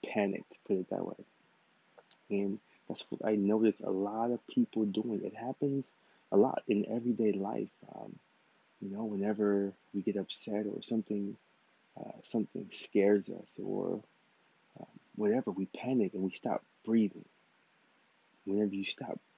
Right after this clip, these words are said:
breathing, you start overthinking. And you know what goes on after that. So the main thing I would like to get across is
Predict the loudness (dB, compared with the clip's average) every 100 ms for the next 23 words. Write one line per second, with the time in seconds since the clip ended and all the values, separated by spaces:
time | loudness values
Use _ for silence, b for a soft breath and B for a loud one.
0 | 2 6 6 4 -4 -4 -4 -2 -2 -2
1 | _ _ -10 0 0 0 -4 0 0 0
2 | -6 -16 _ _ _ _ _ _ _ _
3 | _ _ _ _ _ _ _ _ -14 -8
4 | -6 -4 0 2 2 2 0 -2 -12 _
5 | -2 4 4 4 -2 -6 -8 -10 -8 -6
6 | -6 -10 _ _ _ _ _ _ _ _
7 | _ _ _ -20 -8 -4 -2 -2 -2 -6
8 | -12 _ _ _ _ _ _ _ _ -6
9 | -2 -2 4 6 8 4 2 0 0 0
10 | 2 2 0 -4 -8 -10 -6 -6 -6 _
11 | _ _ _ _ _ _ _ _ _ 4
12 | 6 6 -2 2 4 2 0 0 0 -4